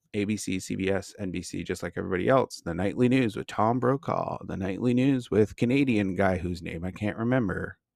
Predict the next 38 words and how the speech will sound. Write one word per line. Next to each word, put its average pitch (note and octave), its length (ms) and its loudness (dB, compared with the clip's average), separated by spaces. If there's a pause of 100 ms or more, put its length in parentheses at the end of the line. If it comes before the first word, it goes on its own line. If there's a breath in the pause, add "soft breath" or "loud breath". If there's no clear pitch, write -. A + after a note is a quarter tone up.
(140)
Jennings? A2 520 -4
Peter A3 260 0
Jennings. E3 440 -2
There C3+ 180 2
we C3+ 100 4
go. D3+ 200 4
And B2 80 -2
A C#3 100 4
B C#3+ 140 2
C. A2 440 -4 (960)
Lord, C#3 220 -8
I D#2 100 -6
would - 120 -8
have - 100 -10
remembered F2+ 420 -12
that F#2 140 -6
eventually. G2+ 420 -6
I - 20 -2
used C3+ 160 -4
to B2+ 80 -4
watch B2+ 240 -6
Peter A#2+ 240 -4
Jennings A#2+ 360 -4
with B2 140 -12
my B2 60 -10
grandmother. A2+ 540 -8 (800)
Um, B2 440 6 (380)
but C3 160 2
these D3 220 4
are E3 60 0
the D3+ 100 2
people C3 280 -2
that A#2+ 140 8
I B2 60 6
remember A#2 460 2
growing A2+ 380 0
up. D3 200 -2 (960)
And B2 320 2